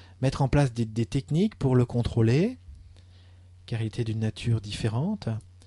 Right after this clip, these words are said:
Parce que l'homme est un être conscient, donc il a, on peut en fait, d'une, d'une certaine manière, ce que les animaux ne vont même pas chercher à faire, à essayer d'être conscient de, des battements de son cœur, de sa respiration.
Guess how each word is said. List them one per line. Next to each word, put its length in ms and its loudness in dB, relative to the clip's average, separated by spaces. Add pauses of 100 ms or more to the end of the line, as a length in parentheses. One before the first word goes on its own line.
(300)
Parce 160 0
que 80 6
l'homme 180 10
est 100 2
un 80 8
être 140 2
conscient, 460 2
donc 180 0 (180)
il 140 2
a, 220 0 (440)
on 140 -2
peut 260 8
en 100 6
fait, 180 2
d'une, 140 0
d'une 200 -4
certaine 300 0
manière, 640 2 (760)
ce 120 -10
que 140 -2
les 100 2
animaux 300 4
ne 80 2
vont 140 2
même 120 2
pas 100 -2
chercher 280 -2
à 80 2
faire, 260 2
à 100 2
essayer 420 0
d'être 180 -2
conscient 420 -2
de, 380 0
des 80 0
battements 260 -2
de 60 -8
son 140 -8
cœur, 260 -2
de 80 -6
sa 120 -8
respiration. 760 -6